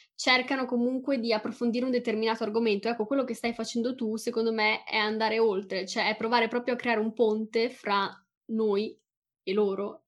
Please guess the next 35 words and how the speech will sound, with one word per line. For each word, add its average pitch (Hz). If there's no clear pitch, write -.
e 392
tu 220
sei 247
il 220
mediatore 233
e 240
secondo 247
me 208
te 233
la 220
stai 214
cavando 208
davvero 202
bene. 202
Quindi 311
ti 285
volevo 285
un 254
po' 277
chiedere 349
perché 269
il 311
media 269
della 233
newsletter, 208
nel 233
senso 247
che 254
avresti 240
potuto 220
scegliere 220
un 208
podcast, 196
un 220
blog, 196